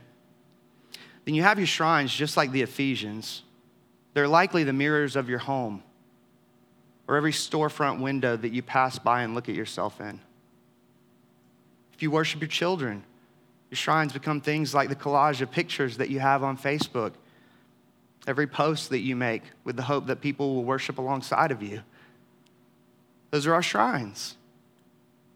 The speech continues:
See, we, we look at passages like Acts chapter nineteen, and, and we think of the Ephesian people as so primitive with their little statues. How uncivilized of you with your little gods that you bring into your homes.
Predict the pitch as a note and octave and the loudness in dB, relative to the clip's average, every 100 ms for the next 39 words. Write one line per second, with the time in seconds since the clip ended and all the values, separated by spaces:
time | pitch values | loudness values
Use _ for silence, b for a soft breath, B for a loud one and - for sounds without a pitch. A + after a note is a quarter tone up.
0 | _ _ - G#3+ G#3+ F#3+ F#3+ A3 B3 G#3 | _ _ -4 0 2 2 0 2 0 0
1 | - G#3+ - E3 E3 E3+ E3+ E3 F#3 - | 0 0 -2 -2 0 0 2 2 2 2
2 | G#3+ F3+ E3 F3 D#3 F3 F3+ G3+ B B | 2 2 2 0 0 -2 -2 -4 B B
3 | F3+ F3+ F3+ F3 A3 B3+ G#3 G3+ E3 F#3+ | 0 2 0 -2 -2 0 2 0 0 -2
4 | G3 F3+ D#3 F#3+ E3+ E3 C3+ - F#3 A3 | -2 -2 -4 -4 0 0 0 0 0 0
5 | - G3+ G3+ F#3+ C3 A#2 C#3 E3 F#3 G3 | -2 -2 2 4 2 0 0 2 4 2
6 | D#3+ - E3+ E3+ F#3 - C#3+ A#2 F3+ C4 | 0 -2 2 4 2 0 -2 0 2 2
7 | G3+ - A#3 A3 G#3+ F3 D3 B2+ B2+ B2+ | 0 -2 -4 0 4 6 4 2 -4 -2
8 | C#3 B2 B B F3 G3+ G#3+ A3+ F3 D#3 | -2 -2 B B 0 2 4 4 4 6
9 | E3+ F3+ D#3+ C#3 D3+ C#3+ D#3 E3+ E3 F3 | 6 6 2 0 0 2 2 2 0 0
10 | D#3 D#3 C#3+ D#3 D3+ C3+ A2 G#2+ | 2 0 2 0 2 -2 -4 -6